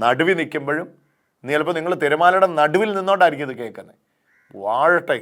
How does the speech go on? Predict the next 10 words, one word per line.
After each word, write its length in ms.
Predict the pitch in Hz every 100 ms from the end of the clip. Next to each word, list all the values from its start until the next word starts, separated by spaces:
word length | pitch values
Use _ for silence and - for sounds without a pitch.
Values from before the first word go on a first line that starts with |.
| 135
ഈ 20 | 143 117
വചനം 420 | 113 110 156 156 139 _ _ _ _
ക്രിസ്തുവിൻ്റെ 460 | 110 107 - 147 135 120
സമാധാനത്തെ 560 | 120 139 131 143 143 135
ഇങ്ങനെ 440 | 131 139 147 147 131 -
ക്യാരി 260 | 120 170 156
ചെയ്തുകൊണ്ട് 260 | 127 117 98
വരട്ടെ. 240 | - - _ _ _ _ _ _ _ _ _ _ _ _ _ -
ഞാൻ 80 | 127
അതിൻ്റെ 180 | 135 135